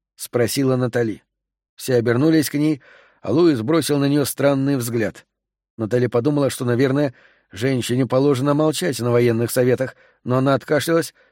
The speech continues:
и снова спросила: «Вам помогла моя фотография?» «Да, она тоже», хрипло прошептал Луис.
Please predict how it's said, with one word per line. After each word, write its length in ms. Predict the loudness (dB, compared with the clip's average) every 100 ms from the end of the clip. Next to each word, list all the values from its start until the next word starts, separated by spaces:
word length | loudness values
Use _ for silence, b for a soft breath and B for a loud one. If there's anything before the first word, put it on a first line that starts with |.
| -10
и 100 | -6
снова 300 | -2 0 0
спросила: 500 | 0 -2 0 -4 -6 _ _ _ _ _
«Вам 340 | -2 0 0 -2
помогла 460 | 0 2 2 2
моя 220 | 4 2 0
фотография?» 640 | 0 2 2 0 -4 -6 _ _ _ _ _ _ _
«Да, 760 | -10 0 2 4 4 2 2 2
она 220 | 2 2
тоже», 380 | 2 -2 -4 -14 _ _ _ _
хрипло 420 | -10 -2 0 0 0
прошептал 540 | 0 -4 -2 0 2
Луис. 300 | 0 -6 -12